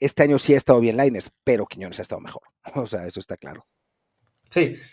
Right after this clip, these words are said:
Speaker 2: que no ha estado quizá al nivel que tuvo en el Atlas, pero sí, de todos modos, le ha alcanzado para ser un jugador importante en estadísticas, que ya se está afianzando, este, después de un arranque un poquito más, este,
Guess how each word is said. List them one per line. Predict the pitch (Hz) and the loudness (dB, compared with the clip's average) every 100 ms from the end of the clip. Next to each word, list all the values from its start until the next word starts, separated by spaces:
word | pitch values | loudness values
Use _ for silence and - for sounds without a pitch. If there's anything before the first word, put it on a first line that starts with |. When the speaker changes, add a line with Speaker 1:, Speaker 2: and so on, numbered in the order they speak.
| _ | _
Speaker 2:
que | - 131 | 0 2
no | 185 | 2
ha | |
estado | 202 202 196 190 | 2 0 0 -2
quizá | 131 185 | 4 6
al | - 131 127 127 127 | 6 0 -2 -2 -2
nivel | 123 135 160 156 | 0 2 2 2
que | 131 | -4
tuvo | 156 143 | -2 -2
en | 123 | 2
el | 135 | 4
Atlas, | 180 - 202 - - _ _ - | 4 2 -4 -4 -12 _ _ 0
pero | 135 156 | 2 2
sí, | 151 120 | -2 -6
de | 120 | -6
todos | - 104 101 | -8 -10 -6
modos, | 104 107 - | -6 -6 -6
le | 95 | -8
ha | 98 | -8
alcanzado | 101 - - 120 | -10 -12 -8 -8
para | 101 101 | -8 -8
ser | - - - _ _ _ _ - | -4 -4 -4 _ _ _ _ -6
un | 123 123 | -4 -4
jugador | 117 110 117 | -2 0 0
importante | 113 110 110 - 123 127 | -2 -2 -2 -2 -2 0
en | 107 | -2
estadísticas, | 107 117 165 170 165 165 131 | -2 0 0 2 -2 -2 -2
que | - 98 | -4 -4
ya | 107 | -4
se | 104 | -4
está | - 107 | -6 -6
afianzando, | 98 - 101 120 113 107 104 - | -6 -12 -8 -6 -6 -6 -8 -8
este, | 104 - - 98 95 _ _ _ _ _ | -12 -14 -14 -14 -14 _ _ _ _ _
después | 113 101 120 | -6 -4 -4
de | 120 | -2
un | |
arranque | 117 117 117 | 0 0 -2
un | 117 107 | -6 -6
poquito | 101 123 123 107 | -8 -6 -4 -2
más, | 107 107 104 | -2 -2 -6
este, | 101 - 101 98 98 98 95 95 98 | -10 -8 -6 -4 -4 -6 -6 -8 -12